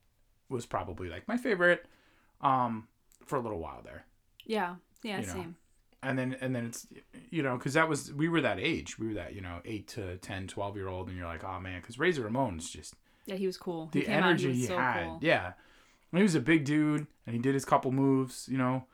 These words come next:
Speaker 1: and they were really cool. They looked cool, 'cause
Speaker 2: The
Speaker 1: he was a
Speaker 2: Razor's
Speaker 1: big
Speaker 2: Edge
Speaker 1: guy.
Speaker 2: was, was cool when you were
Speaker 1: Ra-, Razor's
Speaker 2: and he
Speaker 1: Edge was
Speaker 2: flicked
Speaker 1: cool.
Speaker 2: his, uh, toothpick at you.
Speaker 1: Flicking the toothpick,
Speaker 2: Mm-hmm.
Speaker 1: and he also, he did that, like, uh, like, he'd cradle you and then throw you over his head, like, suplex, where he'd, like, throw you.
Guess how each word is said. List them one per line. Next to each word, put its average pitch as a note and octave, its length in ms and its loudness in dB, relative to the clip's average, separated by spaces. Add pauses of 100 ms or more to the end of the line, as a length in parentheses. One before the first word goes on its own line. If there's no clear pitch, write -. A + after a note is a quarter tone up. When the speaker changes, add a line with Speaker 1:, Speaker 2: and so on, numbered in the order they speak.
(460)
Speaker 1:
and C#3+ 200 2
they C#3+ 40 4
were C#3+ 120 6
really C3 240 6
cool. F#2+ 440 -4
They C3 100 4
looked C3+ 320 4
cool, G#2 460 -2
'cause B2 140 0
Speaker 2:
The - 80 0
Speaker 1:
he - 20 6
was B2 100 6
a B2+ 40 4
Speaker 2:
Razor's A#2+ 100 0
Speaker 1:
big - 80 6
Speaker 2:
Edge - 160 2
Speaker 1:
guy. E3 100 -6
Speaker 2:
was, E3 300 -10
was E3 160 -8
cool F3+ 320 0
when E3+ 100 -6
you E3 120 -8
were D#3+ 200 -10
Speaker 1:
Ra-, A#2+ 120 0 (100)
Razor's E3 340 6
Speaker 2:
and A#3+ 80 8
he G3+ 100 8
Speaker 1:
Edge D#3+ 160 4
was - 40 -6
Speaker 2:
flicked A3 180 4
Speaker 1:
cool. - 80 4
Speaker 2:
his, G3 160 6
uh, F3+ 400 0 (140)
toothpick G3+ 400 -8
at G3+ 160 -10
you. G#3 60 -12
Speaker 1:
Flicking D#3 280 4
the E3+ 120 2
toothpick, D#3 640 2
Speaker 2:
Mm-hmm. F3+ 100 -6
Speaker 1:
and B2+ 120 -2
he C3 60 2
also, C3 280 2
he C3 120 -6
did B2+ 220 0
that, A#2 200 -2
like, G#2+ 360 -6
uh, E2+ 240 -8 (100)
like, A#2 160 -12
he'd F#2+ 220 -14
cradle D3+ 340 2
you A#2 220 -6
and G2+ 80 -8
then G2 100 -10
throw C3+ 240 0
you A#2+ 160 2
over A2 220 -4
his G2+ 180 -8
head, F#2 300 -8
like, E2+ 140 -12
suplex, - 540 -12
where F#2+ 100 -8
he'd, F#2 80 -12
like, E2 120 -12
throw F#2 320 -8
you. B2+ 240 -2